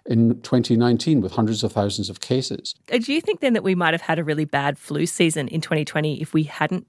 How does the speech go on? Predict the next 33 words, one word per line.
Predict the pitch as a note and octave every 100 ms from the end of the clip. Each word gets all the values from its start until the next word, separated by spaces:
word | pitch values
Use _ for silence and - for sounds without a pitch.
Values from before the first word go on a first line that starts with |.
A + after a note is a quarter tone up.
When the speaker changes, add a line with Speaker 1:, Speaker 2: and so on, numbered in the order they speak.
| _
Speaker 2:
closed | - D3+ D3+
the | D#3
borders? | C#3 - - - - - _ _
Speaker 1:
Nobody | C3 C#3+ D3+ C#3 - _
will | C3 B2
ever | C3 B2+
be | C3
able | B2
to | -
tell | - A#2+ B2+ C3
you | B2 A#2+
that. | A2+ F#2 - - -
Um, | - G#2+ G#2+ G#2+
there | A#2+
was | A2+ A#2+
some | - C#3 C#3+
diminution | B2+ A#2+ A#2+ A2+ A#2 -
in | G2+
February, | G2 - A2 G#2+ F#2 G#2
but | A2
it | A2
was | F#2+ A#2+ B2 -
shaping | - A#2 A#2 G#2+
up | G#2+ -
to | -
be | G2
a | G2
bad | G2 G#2+ G#2 G2+ _ _ -
early | G2+ F#2+ G2
flu | - G#2
season | G2+ - G2 F#2 F#2 E2+ _ _ _ _ _ -
in | G2+
Australia. | G2+ - G#2 G2+ G2